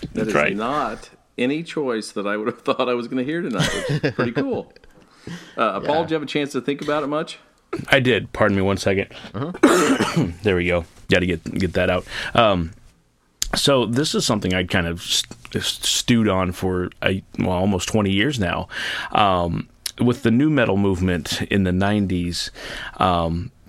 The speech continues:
Speaker 2: uh, th-, there was some innovative sounds that were coming out with Korn and Limp Bizkit and things like that. And, um, after a while, you, you heard album two and album three from these guys, and they kinda started to sound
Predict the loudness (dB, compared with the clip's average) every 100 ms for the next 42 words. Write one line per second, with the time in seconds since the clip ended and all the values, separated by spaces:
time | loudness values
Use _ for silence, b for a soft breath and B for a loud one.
0 | _ _ -12 -12 -2 -2 -2 -4 0 2
1 | 2 2 2 4 4 4 4 2 2 2
2 | 2 2 -2 0 0 2 0 0 -4 0
3 | 2 2 2 2 -2 -6 -4 0 0 2
4 | 0 0 0 0 0 -2 -2 -2 -2 -2
5 | -4 -2 0 0 -2 -6 B B B B
6 | 2 2 4 0 0 0 2 0 -2 -6
7 | _ -12 0 2 2 2 2 4 4 4
8 | 4 2 2 -2 0 2 4 2 2 2
9 | 0 0 2 4 4 2 2 0 0 2
10 | 2 2 0 0 0 0 2 0 -2 0
11 | 0 2 2 0 0 0 0 2 2 2
12 | -2